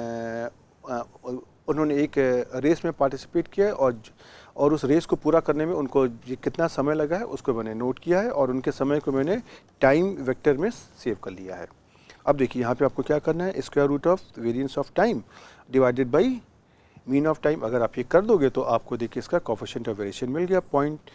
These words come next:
थ्री ज़ीरो ज़ीरो करके, राइट? अब चलिए, ज़रा सा हम इसको पहले अपने R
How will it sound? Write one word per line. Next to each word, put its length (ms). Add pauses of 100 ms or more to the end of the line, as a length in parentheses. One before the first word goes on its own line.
(160)
थ्री 220
ज़ीरो 300
ज़ीरो 220
करके, 340 (840)
राइट? 200 (180)
अब 80 (360)
चलिए, 180
ज़रा 240
सा 140
हम 160
इसको 180
पहले 240
अपने 240 (100)
R 160